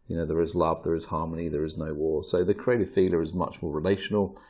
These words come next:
emotionally intelligent, connected to people, far less abrasive and critical than the, the creative thinker, if that makes sense.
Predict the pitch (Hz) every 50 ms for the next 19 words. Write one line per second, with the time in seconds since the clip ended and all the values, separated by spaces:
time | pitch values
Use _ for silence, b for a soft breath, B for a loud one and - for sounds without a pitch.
0 | B B B 92 90 92 90 95 98 92 - - - 76 82 82 80 - - 95
1 | 90 87 82 90 90 82 80 - - - - 92 90 95 - - - - 92 87
2 | - 101 - - 90 87 87 - - 87 85 82 80 - B B B B B B
3 | B - - - - - 110 107 98 92 87 90 90 80 - - 92 76 90 -
4 | - 90 95 101 104 104 104 - - 87 85 85 - - - - 82 - - -
5 | - 95 - - 90 - - - 80 - - - b b b b b - - 85
6 | 87 85 82 87 85 78 - - - 98 92 - - - 98 87 85 85 - -
7 | 85 - - - - - 85 85 87 - - 85 - - - _ - - - -
8 | - - - - - - - 52 - -